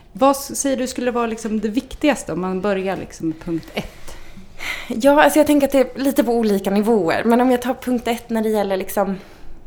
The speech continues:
Speaker 2: själva lagen, eh, så skulle jag säga att det, att det handlar om att man behöver, eh, utreda och kartlägga, eh, konsekvenserna av bosättningslagen. Alltså jag,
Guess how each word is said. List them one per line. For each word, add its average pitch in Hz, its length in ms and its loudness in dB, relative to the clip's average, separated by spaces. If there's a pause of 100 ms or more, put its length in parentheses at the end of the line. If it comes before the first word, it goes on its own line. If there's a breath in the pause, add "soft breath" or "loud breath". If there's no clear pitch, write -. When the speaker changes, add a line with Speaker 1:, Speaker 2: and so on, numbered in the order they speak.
Speaker 2:
själva 190 640 -2 (240 loud breath)
lagen, 214 760 -2 (460 loud breath)
eh, 185 160 0
så 185 140 -4
skulle 196 240 -4
jag 190 80 -4
säga 180 240 2
att 170 140 -10
det, 180 400 0
att - 160 -8
det 196 60 0
handlar 185 340 -4
om 170 200 -2
att 165 140 -8
man 180 160 -6
behöver, 170 520 -4 (340 loud breath)
eh, 170 160 -6
utreda 196 720 0
och 170 120 -4
kartlägga, 190 840 -2 (360)
eh, - 80 -16 (640)
konsekvenserna 196 800 0
av 262 200 2
bosättningslagen. 180 1040 -8
Alltså 190 200 -6
jag, 196 280 2